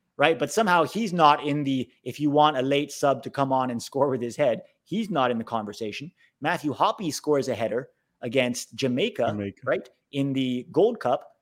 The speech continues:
Speaker 1: but he's not in the conversation either. Why not? Well, they don't play in M L S.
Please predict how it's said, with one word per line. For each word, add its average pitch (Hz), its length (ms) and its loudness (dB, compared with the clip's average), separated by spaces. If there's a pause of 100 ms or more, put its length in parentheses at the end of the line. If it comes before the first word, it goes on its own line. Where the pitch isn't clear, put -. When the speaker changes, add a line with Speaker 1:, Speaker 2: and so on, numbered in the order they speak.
(160)
Speaker 1:
but 147 120 0
he's 220 240 -4
not 165 180 2
in 156 60 -4
the 151 60 -6
conversation 151 640 -4
either. 220 220 -6 (100)
Why 190 220 -2
not? 226 240 -4 (400)
Well, 170 320 4 (120)
they 143 80 0
don't 170 160 -6
play 151 220 -2
in 143 100 -2
M 131 120 -2
L 113 140 -2
S. - 420 -12